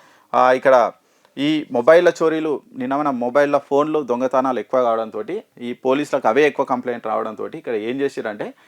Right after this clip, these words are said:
సీఐడీ విభాగం కేంద్ర టెలికమ్యూనికేషన్ ఆధ్వర్యంలో ఏర్పాటు చేసినటువంటి సీఈఐఆర్ తోటి ఒక ప్రత్యేకమైనటువంటి ఒప్పందం, ఆ, కుదుర్చుకుందంట. చోరీ అయిన మొబైల్లో వేరే సిమ్ వేస్తే సీఈఐఆర్, అంటే ఇప్పుడు ఒక మొబైల్ మీద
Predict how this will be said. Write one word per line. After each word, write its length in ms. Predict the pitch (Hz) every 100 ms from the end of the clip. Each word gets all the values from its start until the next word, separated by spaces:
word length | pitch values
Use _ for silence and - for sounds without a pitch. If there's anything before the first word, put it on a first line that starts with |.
| _ _
సీఐడీ 480 | - 156 185 180
విభాగం 420 | 175 139 143 151 160
కేంద్ర 460 | 135 135 147 147 -
టెలికమ్యూనికేషన్ 840 | 127 131 147 139 135 131 131 123 127
ఆధ్వర్యంలో 600 | 113 113 117 117 117 113 - _ _ -
ఏర్పాటు 440 | 123 127 135 123
చేసినటువంటి 760 | 120 117 - 117 120 113 110 95 _ _ _ _
సీఈఐఆర్ 760 | - 156 180 185 156 147 143 139
తోటి 200 | 135 156
ఒక 120 | 135
ప్రత్యేకమైనటువంటి 1040 | 120 - 110 - 139 131 131 123 131 123
ఒప్పందం, 500 | 104 - 127 127 104 _ _ _ _ _ -
ఆ, 200 | 113 113
కుదుర్చుకుందంట. 640 | - 127 139 - 123 117
చోరీ 420 | - - 160 170 180
అయిన 180 | 170
మొబైల్లో 420 | 160 143 143 143 160
వేరే 300 | 139 139 147
సిమ్ 200 | 147 135
వేస్తే 300 | 127 - 202
సీఈఐఆర్, 640 | - 151 160 151 143 156 - _ _
అంటే 140 | 123
ఇప్పుడు 200 | 156 151
ఒక 120 | 139 131
మొబైల్ 440 | 117 123 156 160
మీద 160 | 143